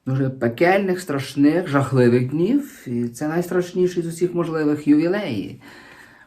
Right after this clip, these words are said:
Е, взагалі жахливо, що воно ювілеєм навіть вважається. Ем, я так собі якось зловив себе на думці, що коли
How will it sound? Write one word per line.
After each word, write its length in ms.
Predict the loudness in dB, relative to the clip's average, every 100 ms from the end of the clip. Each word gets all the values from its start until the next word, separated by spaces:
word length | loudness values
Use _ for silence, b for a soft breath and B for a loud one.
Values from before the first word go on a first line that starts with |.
| _ -10
Е, 200 | -4 -2
взагалі 260 | 0 0 2
жахливо, 560 | 0 4 6 6 6
що 320 | 0 2 2
воно 240 | 4 6 8
ювілеєм 640 | 8 6 4 4 2 0
навіть 500 | 0 0 -2 -8 -10
вважається. 760 | -6 -6 -6 -8 -10 -14 -18 -20 _ _ b b b b b b
Ем, 460 | -2 0 2 0 0
я 160 | -4 -6 -12 _ _ _
так 180 | -8 -8
собі 340 | -6 -4 -4 -6 _ _ -12
якось 400 | -6 -6 -6 -4
зловив 360 | 0 2 2
себе 140 | 0 2
на 100 | 2
думці, 340 | 2 -2 -6
що 160 | -10 -10
коли 500 | -4 0 0 0